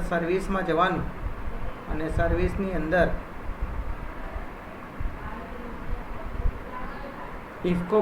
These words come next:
બજાર નામનું આપણને લાસ્ટ ન્યૂ ઇફકો બજાર એવું લખેલું છે, એના પર ક્લિક કરવાનું.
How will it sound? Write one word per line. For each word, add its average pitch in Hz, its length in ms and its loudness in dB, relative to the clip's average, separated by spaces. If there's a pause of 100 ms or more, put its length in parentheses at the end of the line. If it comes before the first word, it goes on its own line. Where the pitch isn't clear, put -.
બજાર 175 360 10 (100)
નામનું 170 400 4 (500)
આપણને 180 340 4 (160)
લાસ્ટ 175 300 6 (180)
ન્યૂ 190 320 6
ઇફકો 180 320 2
બજાર 165 300 6
એવું 170 240 4
લખેલું 180 280 0
છે, 165 60 0
એના 165 240 4
પર 165 160 2
ક્લિક 190 240 2
કરવાનું. 139 440 0